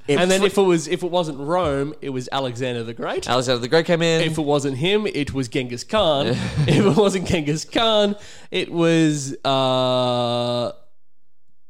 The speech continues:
Speaker 2: the Byzantine Empire, which was just the Roman Empire. Oh, then there was after the Roman Empire, then it split down the middle and it became the. Do you guys know about this?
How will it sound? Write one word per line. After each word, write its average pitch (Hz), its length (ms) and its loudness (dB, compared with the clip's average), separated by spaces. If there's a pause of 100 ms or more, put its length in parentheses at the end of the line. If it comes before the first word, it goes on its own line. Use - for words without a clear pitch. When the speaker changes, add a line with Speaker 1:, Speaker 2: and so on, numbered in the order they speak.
Speaker 2:
the 135 80 -12
Byzantine 180 440 2
Empire, 135 180 2
which 202 160 2
was 226 120 2
just 302 180 0
the 180 80 4
Roman 156 280 4
Empire. 123 460 -2 (160)
Oh, 165 160 4
then 175 120 6
there 180 80 4
was 170 100 4
after 165 200 2
the 165 60 -4
Roman 143 220 2
Empire, 135 200 2
then 131 180 4
it 117 40 -4
split 131 240 -4
down 120 140 -2
the 117 80 -2
middle 120 180 2
and 123 80 -4
it 123 60 -6
became 117 300 -2
the. 117 200 -2 (280)
Do - 80 -8
you 196 40 -2
guys 202 80 -2
know 185 100 0
about 202 180 -2
this? 262 180 -4